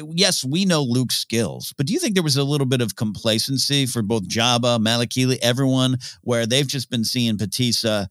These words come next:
just wrecking shop, and the shock was, came out of their own hubris for thinking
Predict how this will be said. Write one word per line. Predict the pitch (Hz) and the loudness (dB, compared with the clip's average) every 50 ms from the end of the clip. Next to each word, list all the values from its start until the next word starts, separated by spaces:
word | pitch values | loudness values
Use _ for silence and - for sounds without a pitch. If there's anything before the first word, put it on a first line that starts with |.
| _ _ _ _ _ _ | _ _ _ _ _ _
just | - 127 139 139 135 123 107 - - - _ - | -4 -2 0 2 2 2 0 -2 -4 -6 _ -10
wrecking | 117 110 113 123 123 123 123 120 107 101 | -6 -2 0 2 2 0 0 -2 -4 -2
shop, | - - - 104 92 80 80 87 - _ - | -2 -2 0 0 -2 -2 -4 -8 -12 _ -6
and | 113 110 110 | -4 -2 -2
the | 107 107 | -2 -2
shock | - - 135 123 127 127 127 120 | -2 0 2 2 2 0 -2 -4
was, | 113 107 101 - | -4 -4 -4 -4
came | - - - 123 117 110 | -6 -2 0 0 2 2
out | 107 104 104 | 0 0 -2
of | 101 | -2
their | 92 95 95 92 | -4 -2 -2 -2
own | 90 87 | -4 -4
hubris | 85 - 120 151 185 170 139 - - - | -6 -2 0 0 0 0 -2 -6 -6 -6
for | - - 92 | -8 -6 -6
thinking | - 110 101 92 95 87 85 - 90 87 80 | -6 -6 -4 -4 -4 -6 -6 -8 -10 -14 -16